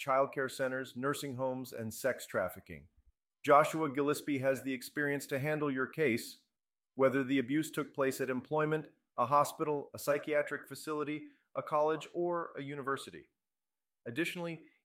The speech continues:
he is experienced with matters concerning abuse within the Southern Baptist, Jehovah's Witness, and Seventh-day Adventist faiths.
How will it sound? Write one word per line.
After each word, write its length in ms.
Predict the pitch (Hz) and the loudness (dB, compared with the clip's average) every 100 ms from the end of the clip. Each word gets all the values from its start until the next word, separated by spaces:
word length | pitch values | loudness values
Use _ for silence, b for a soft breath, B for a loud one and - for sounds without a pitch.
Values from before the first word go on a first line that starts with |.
| - | -8
he 160 | 160 | -6
is 220 | 165 151 135 | -4 -4 -6
experienced 580 | 135 - 160 151 143 | -8 -4 -4 -4 -6
with 160 | 131 123 | -8 -2
matters 380 | 135 139 143 139 | 0 2 0 -4
concerning 500 | 135 117 143 139 123 | -10 -6 -4 -4 -4
abuse 540 | 104 127 160 165 - - | -4 -4 -4 -4 -10 -4
within 280 | 123 135 123 | -2 -2 -4
the 80 | |
Southern 340 | - 131 123 120 | 0 2 2 0
Baptist, 520 | 120 117 139 139 - _ - | 0 0 -4 -10 -14 _ -10
Jehovah's 460 | 131 139 131 117 | -2 0 0 -2
Witness, 420 | 120 147 147 151 b b b | -4 -4 -6 -8 b b b
and 200 | - 127 | -4 -2
Seventh-day 640 | 120 143 135 139 - 135 127 127 | 0 2 2 0 -2 -2 0 0
Adventist 580 | 127 120 117 117 - | 0 -2 -8 -10 -8
faiths. 420 | - 113 92 - | -2 -2 -2 -12